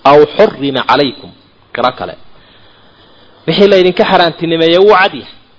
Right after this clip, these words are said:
Maxaa haddaba, een, u cuni weydeen wixii Ilaahay magaciisa lagu gowracay? Marka waxaad dareemaysaa, aad isweydiinaysaa, maxay? Yaa diiday dee?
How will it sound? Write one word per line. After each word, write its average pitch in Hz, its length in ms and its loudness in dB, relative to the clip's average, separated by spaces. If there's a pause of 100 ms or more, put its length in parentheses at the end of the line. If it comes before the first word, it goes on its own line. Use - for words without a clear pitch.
(760)
Maxaa 196 240 0
haddaba, 202 300 0 (220)
een, 151 280 -2 (300)
u - 180 0
cuni 190 220 4
weydeen 156 400 4
wixii 190 240 -2
Ilaahay 175 220 0
magaciisa 156 480 -4
lagu 135 160 0
gowracay? 95 400 -2 (640)
Marka - 220 -2
waxaad 170 300 0
dareemaysaa, 151 560 0
aad 139 140 -2
isweydiinaysaa, 143 640 0
maxay? 165 280 -2 (360)
Yaa 156 220 2
diiday 135 420 -4
dee? 110 200 -8